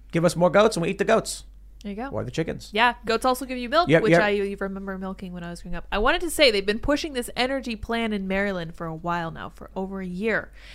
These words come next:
Speaker 2: And I think that people are going for it because it's gonna save them money. And times are so hard, they're literally taking out loans so they can get groceries. It makes
Speaker 1: Do you
Speaker 2: perfect
Speaker 1: guys,
Speaker 2: sense to me.
Speaker 1: you guys ever see that bit?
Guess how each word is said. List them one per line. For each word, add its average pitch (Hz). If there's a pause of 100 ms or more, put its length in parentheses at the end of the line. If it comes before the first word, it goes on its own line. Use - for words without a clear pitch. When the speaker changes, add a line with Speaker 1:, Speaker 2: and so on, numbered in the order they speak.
Speaker 2:
And -
I 202
think 277
that 302
people 294
are 226
going 233
for 208
it 185
because 208
it's -
gonna 202
save 190
them 190
money. 202
And 180
times 180
are 233
so 285
hard, 330
they're 320
literally 320
taking 320
out 302
loans 302
so 330
they 320
can 302
get 311
groceries. 320
It -
makes 254
Speaker 1:
Do -
you 147
Speaker 2:
perfect 165
Speaker 1:
guys, -
Speaker 2:
sense 185
to -
me. 165
Speaker 1:
you 120
guys 143
ever 147
see 147
that 127
bit? 117